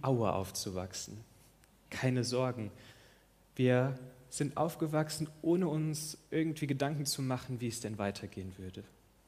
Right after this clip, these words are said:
Die Menschen haben es geschafft. Es geht vorwärts. Europa war noch niemals so stabil wie jetzt. Gut, vielleicht der Kalte Krieg bis Ende der achtziger Jahre, aber sonst,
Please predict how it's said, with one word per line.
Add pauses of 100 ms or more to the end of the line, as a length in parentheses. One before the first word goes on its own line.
(1600)
Die
Menschen
haben
es
geschafft. (480)
Es
geht
vorwärts. (840)
Europa
war
noch
niemals
so
stabil
wie
jetzt. (1400)
Gut, (280)
vielleicht
der
Kalte
Krieg
bis
Ende
der
achtziger
Jahre, (800)
aber
sonst,